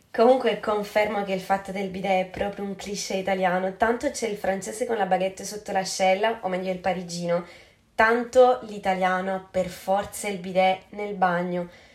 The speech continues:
Io mi ricorderò sempre di una mia amica che è entrata nel nostro bagno a casa, pensò che quello fosse il lavandino per i bambini. Però vabbè raga, era francese, che ve lo dico a fare. <laughs> Passiamo dal cesto alla cucina?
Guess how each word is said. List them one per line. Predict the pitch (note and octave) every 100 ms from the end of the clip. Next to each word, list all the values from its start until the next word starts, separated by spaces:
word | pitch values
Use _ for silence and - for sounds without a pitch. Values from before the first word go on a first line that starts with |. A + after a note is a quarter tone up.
| - _
Io | A3
mi | A#3
ricorderò | G3 F3+ F3 F3+ F3+
sempre | - G#3+ G#3 G#3 G#3
di |
una | G#3 G3+
mia | G#3
amica | G#3 G#3+ - A3
che | A3 F3+
è |
entrata | F3 F#3 F#3 F#3+ G3
nel | F#3 F#3+
nostro | F#3+ F#3+ F#3 F#3+
bagno | F3+ F3+ F3+
a | F#3+
casa, | F#3+ F#3+ F3+ F3 G3+ G3+ - - -
pensò | A3+ A3 G3+
che | G#3+ G#3+
quello | A3 G3+ G3+ G3+ B3 - - _ _ _ - - _ -
fosse | - A3 A3 G#3
il |
lavandino | G#3 G#3+ A3+ G#3+ G#3+
per | G#3+
i | G#3+ G3+
bambini. | G3+ A3 G#3+ G3+ G3+ G3+ G3+ G3+ _ _
Però | - - G3
vabbè | F#3 F3
raga, | E3+ E3 D#3+ - -
era | F3 F#3
francese, | F3 F3+ F3+ F3+ E3+ F3 E3+ - - -
che | A3
ve | F#3+
lo | F#3
dico | G3 G3
a |
fare. | F#3 F#3+ G3 G#3 -
<laughs> | C4+ B3+ C4+ - - - - -
Passiamo | - A3+ A#3+ A#3+
dal | A3+
cesto | A#3+ A3
alla | -
cucina? | A3+ - E3+ D#3